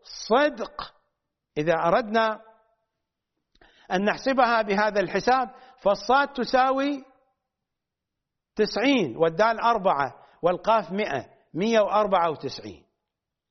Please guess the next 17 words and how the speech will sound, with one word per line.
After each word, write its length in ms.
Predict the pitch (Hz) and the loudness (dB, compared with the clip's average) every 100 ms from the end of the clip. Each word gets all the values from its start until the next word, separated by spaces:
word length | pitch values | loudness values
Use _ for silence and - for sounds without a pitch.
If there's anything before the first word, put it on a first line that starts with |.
| _ _ _ | _ _ _
هم 120 | 175 | -4
لا 160 | 196 226 | 0 0
يريدون 480 | 240 233 208 202 196 | 0 -2 -2 -2 0
هذا 300 | 170 170 156 | 0 0 -2
الرقم، 420 | 135 139 - 90 _ _ _ _ _ _ _ _ _ _ _ _ _ _ _ _ _ | -2 -2 -4 -14 _ _ _ _ _ _ _ _ _ _ _ _ _ _ _ _ _
هم 160 | 165 196 | -2 2
يريدون 760 | 196 196 196 190 262 269 254 - _ _ _ - | 2 2 0 0 2 0 -2 -8 _ _ _ -6
مائة 320 | 180 254 254 | 0 2 2
وأربعة 580 | 247 226 262 226 185 180 | 2 2 2 2 2 0
وستين، 600 | 139 143 - - 95 - _ _ _ _ _ _ _ _ - | -4 -6 -8 -12 -16 -18 _ _ _ _ _ _ _ _ -4
ولذلك 580 | 147 165 208 226 214 180 | -2 0 0 0 -2 -2
بدلوا 420 | 240 190 202 190 | -2 2 0 0
الصاد 420 | - 214 240 202 | 0 0 0 -2
إلى 300 | 202 190 180 | -2 0 0
سين، 520 | - 220 196 127 - _ _ - | -2 -4 -4 -4 -10 _ _ -10
لأن 420 | 170 214 214 208 | -6 -2 0 0
السين 640 | 196 - 233 269 294 285 | -2 -2 0 2 2 0